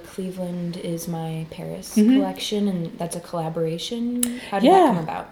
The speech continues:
Speaker 2: Yeah. Well, you know, uh, so I met Luke recently. So he, he had, he started the brand, I wanna say ten years ago, and, um, he was, uh, he had just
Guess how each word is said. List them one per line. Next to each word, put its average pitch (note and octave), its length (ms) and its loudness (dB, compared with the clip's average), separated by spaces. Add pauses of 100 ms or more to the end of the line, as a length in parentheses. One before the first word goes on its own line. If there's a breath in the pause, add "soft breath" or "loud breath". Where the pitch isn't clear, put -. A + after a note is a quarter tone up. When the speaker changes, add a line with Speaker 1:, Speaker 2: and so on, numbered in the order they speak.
Speaker 2:
Yeah. C4+ 480 0
Well, D4 400 6
you A3 100 6
know, C4 380 4
uh, F#3 760 0 (140)
so G3 760 2
I G3 100 0
met G#3+ 460 4 (100)
Luke G3+ 520 2 (100)
recently. F#3+ 480 2
So G3 300 4
he, - 280 -2 (260 loud breath)
he C4 180 4
had, C#4 260 2
he D#4 400 10
started C4 280 0
the G3 80 6
brand, G3 280 2
I F3+ 80 0
wanna F#3+ 160 2
say F#3+ 140 -2
ten F#3+ 280 0
years G3 220 2
ago, E3+ 480 0
and, F3 420 -4
um, E3 640 -4 (400 loud breath)
he A3+ 240 2
was, A3 360 6
uh, F3+ 380 0
he E3+ 80 -2
had F#3+ 160 2
just G3+ 240 -2